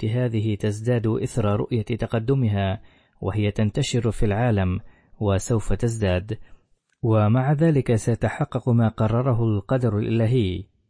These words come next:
إن شاء الله، فالجماعة تتقدم وتترقى وسوف تستمر في ذلك إن شاء الله. هناك إلهام للمسيح الموعود عليه السلام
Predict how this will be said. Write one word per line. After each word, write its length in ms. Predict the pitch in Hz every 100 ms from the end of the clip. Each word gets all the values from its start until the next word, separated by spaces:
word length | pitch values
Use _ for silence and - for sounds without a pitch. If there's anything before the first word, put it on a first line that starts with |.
| -
إن 140 | 101
شاء 280 | 98 107 98
الله، 440 | 120 120 92 87 - - _ _ - -
فالجماعة 840 | 104 101 123 123 139 131 - 120
تتقدم 680 | 113 107 120 143 127 110 110
وتترقى 880 | 101 101 113 131 139 - 104 92
وسوف 400 | 92 92 - -
تستمر 560 | - 113 - 123 127 110
في 180 | - 110
ذلك 360 | 123 101 95
إن 140 | 113 107
شاء 220 | - 107
الله. 360 | 113 104 87 90 - - _ _ _ _ _ _ _ _ _ _ _ 123
هناك 300 | 110 113 131
إلهام 420 | 127 123 165 151
للمسيح 540 | 123 117 110 - 120
الموعود 540 | 120 110 104 120 120 92
عليه 200 | 95 98
السلام 600 | - 107 110 123 131